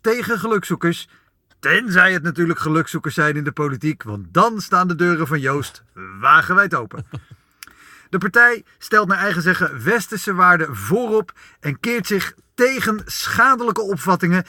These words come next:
in de Joodse cultuur over vrouwen, homoseksuelen en moslims. Strenger toezicht op Joodse basisscholen is één van de gepresenteerde oplossingen. En ook stelt de partij de vrijheid van onderwijs ter discussie.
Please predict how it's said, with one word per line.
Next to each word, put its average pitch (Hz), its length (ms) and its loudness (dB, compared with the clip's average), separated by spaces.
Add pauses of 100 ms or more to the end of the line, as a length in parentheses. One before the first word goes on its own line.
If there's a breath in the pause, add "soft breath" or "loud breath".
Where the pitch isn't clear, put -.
(140 loud breath)
in 135 140 -8
de 110 160 -6
Joodse 190 460 2
cultuur 185 540 0 (140 loud breath)
over 98 300 -8
vrouwen, 190 480 2 (100)
homoseksuelen 156 1000 0
en 226 140 0
moslims. 156 560 -2 (480 loud breath)
Strenger 170 400 0
toezicht 208 400 -2
op 123 160 -10
Joodse 165 420 0
basisscholen 170 760 2
is 117 260 -12
één 180 300 0
van 160 180 -6
de 147 60 -6
gepresenteerde 123 580 -6
oplossingen. 185 600 0 (400 loud breath)
En 143 240 -4
ook 202 260 0
stelt 175 240 2
de 160 60 -8
partij 147 400 0
de - 80 -10
vrijheid 131 440 -4
van 185 180 -6
onderwijs 196 480 0
ter 147 140 -2
discussie. 123 480 -4